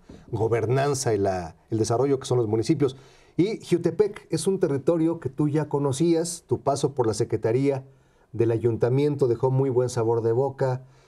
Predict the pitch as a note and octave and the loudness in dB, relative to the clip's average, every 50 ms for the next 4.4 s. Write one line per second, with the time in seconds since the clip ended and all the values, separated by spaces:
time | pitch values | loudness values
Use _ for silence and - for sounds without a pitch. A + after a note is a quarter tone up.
0 | _ _ _ - D3+ D#3+ D#3 D#3+ C3 - C3 A2+ - B2+ A#2+ B2+ B2+ A#2+ A2+ - | _ _ _ -2 0 0 2 0 0 0 0 0 0 0 2 2 0 0 0 -2
1 | G#2+ G#2 F#2+ - - A#2+ A2 - - D3+ D#3 D3+ D3+ D3+ D3 C3+ - - C3+ C3 | -2 -2 -2 -4 -4 -4 -4 0 0 0 2 2 0 0 -2 -2 -2 -2 -2 -2
2 | C3 C3 - C3 B2+ B2 - - - - - - - - - - - C#3 D3 D#3 | -2 -2 -2 0 0 -2 -2 -2 -2 -2 -2 -2 -4 -6 -6 -6 -6 -4 -2 -2
3 | C#3 B2+ C#3 C3+ C3 C3 B2+ - A2+ G2+ G#2 F#2+ - A2 G2+ - A#2 G#2 G#2 G#2+ | 0 0 0 0 0 0 -2 -4 -6 -6 -6 -6 -6 -4 -4 -4 -2 -2 0 2
4 | A2 A#2+ C3 C#3+ D3+ D#3 D#3 | 2 2 2 2 0 -2 -6